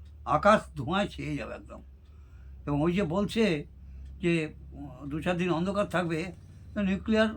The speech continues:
উম, বোমাতেই হবে। হ্যাঁ, যে কার্বন মনোক্সাইড যেটা ছাড়বে, সেটাতেই যা হবার হবে।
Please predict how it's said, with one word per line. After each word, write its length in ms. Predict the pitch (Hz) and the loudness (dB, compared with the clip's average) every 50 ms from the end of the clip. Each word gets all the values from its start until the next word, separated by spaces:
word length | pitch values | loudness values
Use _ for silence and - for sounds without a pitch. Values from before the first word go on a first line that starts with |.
| - - | -8 -10
উম, 320 | 151 151 151 156 156 147 | -8 -6 -6 -4 -6 -6
বোমাতেই 420 | 135 135 - 190 196 180 185 208 175 | -4 -4 -2 -2 -2 0 0 0 0
হবে। 240 | 139 120 117 110 107 - - - - - - - - - - - - - - - - - | 0 -2 -4 -10 -14 -16 -20 -20 -20 -20 -20 -20 -20 -20 -20 -18 -18 -18 -18 -18 -12 -4
হ্যাঁ, 240 | - 202 208 175 135 120 113 - - - - - - 240 | 0 0 2 2 0 -4 -8 -14 -18 -20 -20 -16 -12 -10
যে 80 | 170 143 | -8 -4
কার্বন 320 | 147 147 151 156 180 180 | -2 -2 -2 0 -2 -2
মনোক্সাইড 420 | 180 190 196 180 - 202 202 185 | -2 -2 -2 -2 2 2 2 2
যেটা 220 | 165 190 175 202 165 | 2 -2 -2 -2 -4
ছাড়বে, 600 | - - 123 156 170 185 208 196 165 127 120 - - - - - - - - - - - _ | -4 -2 -4 -2 -2 0 0 0 -2 -2 -4 -10 -12 -18 -20 -20 -20 -20 -20 -20 -20 -20 _
সেটাতেই 440 | - - 160 156 175 175 202 202 185 | -4 -2 -2 -2 -2 -2 -2 -2 0
যা 100 | 160 143 | 0 0
হবার 320 | 113 - 120 143 175 165 123 | 0 0 0 0 -2 -2 -4
হবে। 300 | 113 110 113 120 - | -6 -8 -10 -12 -14